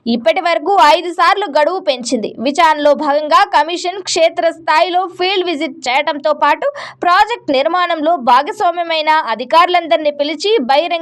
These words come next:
విచారణ చేసింది. అలాగే ప్రజల నుంచి కూడా సమాచారం సేకరించింది.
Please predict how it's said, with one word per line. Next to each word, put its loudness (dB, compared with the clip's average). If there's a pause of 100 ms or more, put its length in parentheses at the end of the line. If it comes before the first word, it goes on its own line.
(140)
విచారణ -2
చేసింది. -2 (240)
అలాగే 0
ప్రజల 0
నుంచి -4
కూడా 2 (120)
సమాచారం 0
సేకరించింది. -4